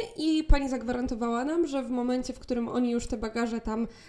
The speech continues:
zarejestrują, że są na lotnisku, dostaniemy maila i dostaniemy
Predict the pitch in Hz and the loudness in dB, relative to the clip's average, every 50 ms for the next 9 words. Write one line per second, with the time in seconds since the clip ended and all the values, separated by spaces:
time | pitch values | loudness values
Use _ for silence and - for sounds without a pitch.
0 | - - 226 214 240 233 233 240 233 - - 262 262 247 233 226 220 240 233 240 | -10 -4 0 2 2 4 4 2 2 2 0 2 2 4 2 2 0 -2 -2 -2
1 | 254 240 233 226 214 208 214 240 285 330 - - - 320 285 226 240 240 - 214 | -2 -2 0 0 0 -2 -4 -4 -6 -6 -6 -4 -4 -4 -4 -4 -6 -6 -4 -4
2 | 202 202 202 196 220 254 294 320 311 285 285 277 285 - - - - - - - | -4 -4 -4 -6 -6 -6 -6 -6 -6 -6 -8 -8 -10 -16 -20 -20 -20 -10 -6 -4
3 | 277 220 226 226 - 220 214 220 214 214 208 208 202 196 | -2 -2 -2 0 0 -2 0 0 0 0 0 0 -2 -2